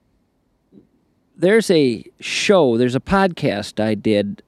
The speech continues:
I think it might be called, it might be titled, God, it's Al. It might be, Al was the guy I was talking to. So I took a series of ca-,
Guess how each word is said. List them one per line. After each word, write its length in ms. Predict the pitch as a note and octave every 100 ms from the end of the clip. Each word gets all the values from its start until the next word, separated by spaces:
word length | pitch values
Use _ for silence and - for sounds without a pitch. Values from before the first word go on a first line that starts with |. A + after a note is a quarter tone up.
| -
I 80 | A#2
think 300 | - A3+ A#3+
it 100 | A#2
might 320 | C3+ D3 D3
be 120 | D3
called, 480 | C3 - B2+ B2 A#2+
it 80 | A#2
might 240 | B2+ D3+
be 120 | D3+ C3+
titled, 640 | - C3 B2 A#2+ A2+ - _ _ _ _ _ _ _ _ _ _ _ _ _ _ _
God, 520 | - - G#2+ G#2 G2 _ _ _ _ _
it's 340 | D#3+ D#3 - - _ _ _ _ _
Al. 500 | C3+ D#3 F3+ C3+ G#2+
It 160 | G#2+ C3
might 300 | C#3+ D#3+ E3
be, 340 | E3+ C#3 - - _ _ _ _ _ -
Al 340 | F3 G#3 G#3+
was 180 | E3 C3+
the 80 | C#3+
guy 220 | C#3+ C#3+
I 40 |
was 140 | C3 A#2+
talking 300 | D3 C3+ B2
to. 80 | A2+
So 160 | -
I 80 | C3+
took 480 | - - B3+ - - _ -
a 80 | D3+
series 800 | - - G#3 A3 A#3 G#3 - - _ _ _ -
of 180 | C#3+ -
ca-, 280 | E3 D#3+